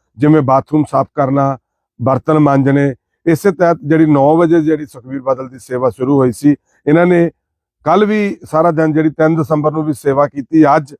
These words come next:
ਸਵੇਰੇ ਜਿਉਂ ਹੀ ਇਹ ਸੇਵਾ ਤੇ ਆਪਣੇ ਪਹੁੰਚੇ ਨੇ, ਸਜ਼ਾ ਕਹਿ ਲਓ ਜਾਂ ਸੇਵਾ ਕਹਿ ਲਓ, ਉਹ ਕਰਨ ਪਹੁੰਚੇ ਨੇ।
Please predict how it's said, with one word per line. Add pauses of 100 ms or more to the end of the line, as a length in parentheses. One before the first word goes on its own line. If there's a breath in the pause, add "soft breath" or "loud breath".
(340)
ਸਵੇਰੇ
ਜਿਉਂ
ਹੀ
ਇਹ
ਸੇਵਾ
ਤੇ
ਆਪਣੇ
ਪਹੁੰਚੇ
ਨੇ,
ਸਜ਼ਾ (160)
ਕਹਿ
ਲਓ
ਜਾਂ
ਸੇਵਾ
ਕਹਿ
ਲਓ, (340)
ਉਹ
ਕਰਨ
ਪਹੁੰਚੇ
ਨੇ।